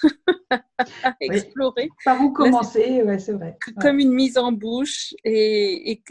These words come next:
Speaker 1: et peut-être qu'il y aura, euh, une nouvelle mise en bouche chaque semaine.
Speaker 2: Oui.
Speaker 1: Et c'est ce qu'on, c'est ce qu'on vous souhaite, c'est ce qu'on nous souhaite à tous.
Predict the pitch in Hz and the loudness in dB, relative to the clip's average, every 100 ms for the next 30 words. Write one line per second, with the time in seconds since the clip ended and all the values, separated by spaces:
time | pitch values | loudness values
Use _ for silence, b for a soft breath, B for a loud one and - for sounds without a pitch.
0 | - 226 214 226 - 208 196 190 196 - | -8 -6 -6 -8 -6 -2 0 0 0 0
1 | 185 170 175 - 214 208 208 214 202 196 | -4 -2 -6 -6 -4 -4 -4 -2 -4 -4
2 | 196 190 185 180 - - - - - 277 | -8 -8 -8 -12 -18 -20 -20 -20 -8 -6
3 | - 339 339 359 330 269 339 196 202 _ | -6 -6 -10 -8 -6 -4 -4 -6 -12 _
4 | _ _ 165 175 240 247 - - _ _ | _ _ -18 -14 -12 -12 -14 -18 _ _
5 | B B B - 202 220 - 202 185 214 | B B B -10 -10 -10 -10 -8 -8 -10
6 | - 214 208 214 196 190 196 - 208 - | -10 -8 -6 -6 -6 -6 -10 -6 -6 -6
7 | 208 - 196 190 - 196 202 - 190 196 | -14 -8 -6 -6 -6 -6 -6 -8 -8 -8
8 | - 233 - | -10 -12 -12